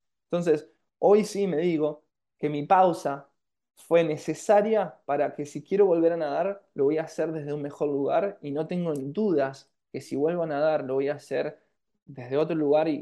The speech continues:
y sintiéndome mejor y que por eso el resultado o el, o el, el, el, lo que salga de todo eso va a también tener o-, otro, otro peso. Porque, eh, quiero volver al deporte, pero desde otro,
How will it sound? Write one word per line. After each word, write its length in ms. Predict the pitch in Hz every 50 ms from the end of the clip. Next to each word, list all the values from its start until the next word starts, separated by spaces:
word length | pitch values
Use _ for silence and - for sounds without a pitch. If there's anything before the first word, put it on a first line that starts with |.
| 139
y 60 | 139 131
sintiéndome 560 | - 135 135 135 160 160 160 151 147 147 143
mejor 320 | 143 139 - - 156 160
y 80 | 165 156
que 140 | - 139 127
por 220 | - - 139 143
eso 180 | 160 156 - 165
el 60 | 147
resultado 560 | 143 139 - 135 131 131 - 160 160 165 160
o 100 | 151 147
el, 160 | 135 131 127 _ _ _ _ _ _
o 120 | - 131 131
el, 120 | 127 117 -
el, 200 | - 131 123 -
el, 360 | 123 - 123 123 - - _ _ _ _ _ _ _ _ _ _ _ _ _ _ _ _ _ _ _
lo 180 | 143 139 135 131
que 160 | 139 131 131
salga 420 | - - - 151 160 175 180 165 147
de 80 | 143
todo 260 | 147 - 151 147 151
eso 240 | 147 156 151 - 147
va 100 | 151 147
a 40 | 143
también 300 | 147 139 143 143 143 135
tener 220 | 139 135 139 135
o-, 140 | 139 135 135 -
otro, 520 | 139 135 - 139 135 127 117 120 123 _ _ _ _ _ _ _ _ _ _ _ _ _
otro 340 | - 147 143 147 143 139 139
peso. 360 | 135 131 - - 123 123 _ _ _ _ _ _ _ _ _ _ _
Porque, 840 | _ - 135 127 131 - 131 131 131 131 123 123 123 117 120 120 _ _ _ _ _ _ _ _ _ _ _ _
eh, 380 | - - 131 127 123 - - _ _
quiero 420 | - 165 160 175 165 170 - - -
volver 380 | 151 147 143 143 143 165 170
al 140 | 180 180 170
deporte, 440 | 156 143 147 - 165 175 175 196 180
pero 220 | - 151 147 143 139
desde 260 | 139 127 - 143 147
otro, 340 | 156 165 - 165 156 143